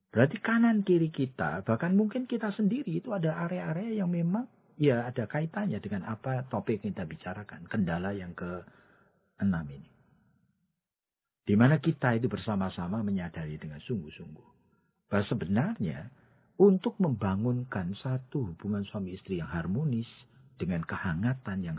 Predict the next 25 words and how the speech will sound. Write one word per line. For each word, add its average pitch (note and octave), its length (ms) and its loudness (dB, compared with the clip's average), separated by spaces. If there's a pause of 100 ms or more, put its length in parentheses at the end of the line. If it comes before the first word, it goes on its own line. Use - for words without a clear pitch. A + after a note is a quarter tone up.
(100)
sehat D2 320 -10
itu, - 220 -20 (920)
itu F3 160 2
membutuhkan A#2+ 640 0
sekali G#2+ 400 -4
belas F2 320 -6
kasihan F2+ 400 -6
dari D2+ 160 -8
Tuhan. D#2 400 -14 (1300)
Nah, A#2+ 160 10
sehingga F3+ 160 6
kita D#3+ 320 2
waspada C3 560 -2
dengan D#2+ 240 -2
sungguh. D2+ 480 -10 (920)
Ya, E2 280 -8 (400)
di C#3 120 8
mana E3+ 360 4
sebenarnya C3 280 -2 (160)
area D3 260 0 (140)
kelemahannya, A#2 880 -4
dan A#2 160 2
jangan G3 320 4
kita G#3 240 2
lari G#3 480 2